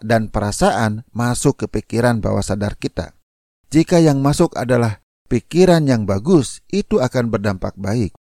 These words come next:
Masalahnya, apa yang ada di sekitar kita adalah kebanyakan pikiran rata-rata, pikiran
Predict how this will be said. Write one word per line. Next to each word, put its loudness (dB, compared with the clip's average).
Masalahnya, 2
apa 2
yang 2
ada 0
di 0
sekitar -4
kita -2
adalah -4
kebanyakan -4
pikiran 2
rata-rata, 0
pikiran 0